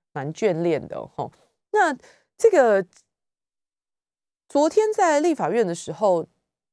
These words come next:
当然这个国民党立委轮番检讨说，诶，为什么台电董事长、总经理都辞职了，那为什么部长没事啊？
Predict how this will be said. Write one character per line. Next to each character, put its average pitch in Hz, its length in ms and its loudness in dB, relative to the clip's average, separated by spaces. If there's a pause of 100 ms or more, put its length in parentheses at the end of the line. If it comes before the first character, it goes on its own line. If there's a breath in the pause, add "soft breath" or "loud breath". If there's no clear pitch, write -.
(200)
当 247 140 2
然 190 240 0
这 196 120 -2
个 185 80 0
国 196 120 -2
民 240 80 -4
党 185 180 -4
立 208 120 -4
委 156 140 -2
轮 160 260 -4
番 214 260 -4
检 151 220 -6
讨 165 260 -10
说， 147 220 -6
诶， 233 180 -4 (300)
为 262 100 0
什 226 160 -6
么 120 160 -10
台 139 220 -6
电 185 180 -4
董 139 160 -8
事 170 140 -10
长、 127 240 -8 (480 soft breath)
总 160 120 -2
经 196 200 0
理 151 120 -2
都 170 140 2
辞 151 220 -6
职 127 220 -6
了， 110 120 -2
那 208 140 -2
为 208 80 0
什 185 80 -4
么 143 80 -4
部 262 180 -2
长 131 160 -4
没 120 160 -10
事 135 240 -8
啊？ - 80 -8